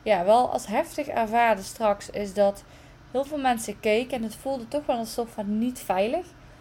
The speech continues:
Ook al wist ik dat het kon, ook al wist ik dat dit gewoon normaal is op zo'n opleiding,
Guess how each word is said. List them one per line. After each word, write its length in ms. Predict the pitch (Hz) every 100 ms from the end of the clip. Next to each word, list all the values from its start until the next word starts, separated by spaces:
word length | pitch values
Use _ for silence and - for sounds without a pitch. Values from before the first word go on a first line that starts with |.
| -
Ook 200 | - 311
al 120 | 311
wist 220 | 262 285 285
ik 120 | 262
dat 120 | 233
het 160 | 220 -
kon, 320 | 254 240 226
ook 160 | 254
al 140 | 254 240
wist 220 | 247 240
ik 140 | 226
dat 180 | 214 220
dit 160 | 233 240
gewoon 340 | - 214 202 - - - -
normaal 480 | 190 190 208 277 247
is 160 | 226
op 100 | 220
zo'n 220 | - 214
opleiding, 580 | - 202 202 185 185 180